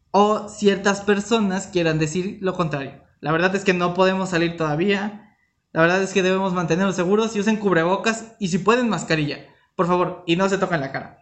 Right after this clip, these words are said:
Recomendaciones del día. Entonces... Posiblemente seas de las personas que piensa que realmente aquí solo hay un culpable y que posiblemente sea el gobierno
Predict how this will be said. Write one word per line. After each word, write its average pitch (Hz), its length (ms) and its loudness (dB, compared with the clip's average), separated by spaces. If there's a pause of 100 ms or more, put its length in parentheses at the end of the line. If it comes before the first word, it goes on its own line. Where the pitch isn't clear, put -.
Recomendaciones 165 640 -2
del 147 140 -2
día. - 260 -14 (2250)
Entonces... 220 580 0 (2000)
Posiblemente 285 500 2
seas 269 140 0
de 269 80 2
las 254 160 0
personas 196 400 -2
que 170 160 -4
piensa 202 800 -2 (240)
que 175 80 2
realmente 202 420 2
aquí 202 180 -6
solo 196 200 0
hay 196 60 2
un 196 100 0
culpable 185 520 -2 (560)
y 196 200 -2
que 175 720 2
posiblemente 185 540 0
sea 175 140 0
el 165 80 0
gobierno 190 640 -2